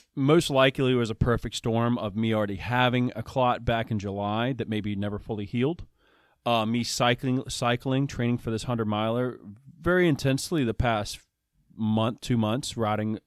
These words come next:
a hundred and thirty, forty miles a week. Um, and just constant inflammation on this leg that isn't in good health to begin with, uh, from a wreck from twelve, thirteen years ago.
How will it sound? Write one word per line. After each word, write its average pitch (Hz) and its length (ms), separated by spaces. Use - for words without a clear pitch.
a 110 200
hundred 117 420
and 113 240
thirty, 117 340
forty 117 360
miles 113 280
a 104 60
week. 104 300
Um, 107 600
and 202 140
just 240 240
constant 170 480
inflammation 131 560
on 117 100
this 113 180
leg 123 360
that 110 100
isn't 123 320
in 110 160
good 113 180
health 107 280
to 113 100
begin 101 320
with, 90 340
uh, 92 240
from 104 220
a 95 40
wreck 107 440
from 95 340
twelve, 107 260
thirteen 101 380
years 101 220
ago. 85 320